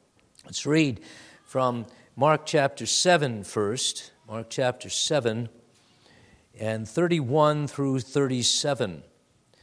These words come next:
Mark seven, thirty-one through thirty-seven.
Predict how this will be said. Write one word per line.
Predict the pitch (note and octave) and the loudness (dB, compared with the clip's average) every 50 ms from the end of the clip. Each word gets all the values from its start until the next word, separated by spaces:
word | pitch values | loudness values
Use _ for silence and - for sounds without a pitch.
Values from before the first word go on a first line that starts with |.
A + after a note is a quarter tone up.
| _ _ _ _ _ _ _ - - | _ _ _ _ _ _ _ -16 -14
Mark | G2 G#2 G2+ - | -12 -12 -8 -6
seven, | - - - C3 B2 B2 B2+ B2+ B2 A#2+ | -4 -2 0 0 2 2 0 -2 -4 -6
thirty-one | - - D3 D3 C#3 C#3 C3+ A#2+ G#2 A2 A#2 A#2 A#2 A#2+ A#2+ A2 | -8 -6 -6 -6 -4 -4 -6 -6 -4 -2 -2 -2 -2 -4 -6 -10
through | - - A2+ A2 G#2+ G#2+ G2 | -10 -8 -6 -6 -4 -6 -8
thirty-seven. | F#2+ - - D3+ C#3+ B2+ A#2+ G#2+ - - - C#3 B2 G2+ A2 G2 F#2+ G2 G2 | -8 -4 -2 -2 -2 -2 -2 -2 -2 -2 0 0 0 -2 -2 -4 -4 -6 -10